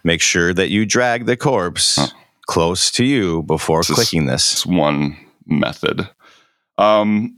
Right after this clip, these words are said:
Speaker 2: I think we should probably start to wrap up here, everybody. We got some plan to do this morning, but before we do, I think we should do one last, uh, game here, and it's very fitting. So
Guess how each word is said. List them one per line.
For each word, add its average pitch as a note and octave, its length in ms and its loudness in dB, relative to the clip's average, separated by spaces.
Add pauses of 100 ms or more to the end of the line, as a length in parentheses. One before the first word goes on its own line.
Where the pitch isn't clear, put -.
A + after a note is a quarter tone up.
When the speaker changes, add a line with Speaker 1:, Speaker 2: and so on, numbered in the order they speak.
Speaker 2:
I B2 140 2
think E3+ 320 0
we C#3+ 100 4
should A2 160 -2
probably G#2 460 0
start G2+ 300 0
to G2+ 80 2
wrap F#2 320 2
up G2+ 200 2
here, F2 160 2
everybody. D#2+ 440 2
We F2+ 100 2
got D3 160 2
some G2 180 2
plan G2 420 0
to F2 120 -2
do D#2+ 140 2
this D#2 180 0
morning, D#2 320 2
but D#2+ 180 0
before A2 460 2
we B2+ 140 0
do, F2 520 0 (680)
I F2 80 0
think F2 160 0
we F2+ 80 2
should E2 160 -2
do E2+ 80 2
one F2 320 2
last, E2+ 600 0
uh, D2 580 0 (120)
game G#2 460 0 (400)
here, E2 360 0
and G2+ 140 2
it's G2 100 -2
very A2 200 2
fitting. D#2 400 0
So E2+ 380 2